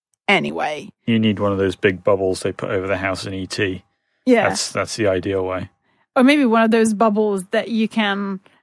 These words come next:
Speaker 1: uh, that you see at the seaside sometimes, that you can, like, get in the
Speaker 2: <laughs>
Speaker 1: bubble and then they inflate it and then you, like,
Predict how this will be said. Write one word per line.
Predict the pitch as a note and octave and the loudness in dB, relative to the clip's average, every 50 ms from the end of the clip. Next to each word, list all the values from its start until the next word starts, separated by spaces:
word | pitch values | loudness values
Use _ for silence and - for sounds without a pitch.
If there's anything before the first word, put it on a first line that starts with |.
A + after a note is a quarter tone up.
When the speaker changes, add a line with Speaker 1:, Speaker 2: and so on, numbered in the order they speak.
| _ _ - | _ _ -4
Speaker 1:
uh, | - A3+ A3 G#3 - - | 0 0 0 0 -2 -4
that | A#3 A#3+ - | -6 -6 -2
you | C#4 B3+ A3+ A#3+ A#3+ | 0 2 2 2 2
see | G#3 - - A3+ A3 G#3 G#3 - | 0 -2 -4 -6 -4 -4 -4 -4
at | - G#3+ G3+ F3+ | -4 -4 -4 -4
the | G#3+ G3 | -4 -6
seaside | - - A3+ A3 A3 - - A#3 A#3 A#3+ A#3+ | -4 -4 -4 -4 -2 0 0 2 2 2 0
sometimes, | A#3 - - B3+ C4 B3 C4 B3+ C#4 D#4 E4+ F#4+ D#4+ | -2 -2 0 0 2 2 4 4 4 4 4 2 0
that | - A3 G#3 | 0 -2 0
you | A3 A#3+ A3 | 0 0 0
can, | - A#3 G#3 G3+ G3 G3 F#3+ | 0 -2 -2 -2 -4 -6 -4
like, | G3 G#3 G3+ F#3+ F#3 | -2 -2 -2 0 0
get | - A#3 G3+ | 0 2 2
in | A3+ A3 | 2 2
the | A3 | 2
Speaker 2:
<laughs> | G3 A3+ | 2 2
Speaker 1:
bubble | A3 A3+ A3+ C4+ C#4+ D4 | 2 4 4 4 4 4
and | C4+ A#3+ | 4 2
then | G#3 G#3 G#3 G3+ | 2 2 0 0
they | G#3+ G#3 | 0 0
inflate | A3 A#3+ G#3+ - A3 G#3 G3+ G3 - B3+ | 0 0 0 0 -2 -2 -2 0 0 0
it | C4+ | 0
and | C4+ B3 G#3+ G3 | 2 0 2 0
then | F#3+ F#3+ G3+ G#3 | 0 0 0 0
you, | F#3 G3 | -2 -2
like, | F#3 F3+ F3+ F3+ - - | -2 -2 -2 -2 -6 -12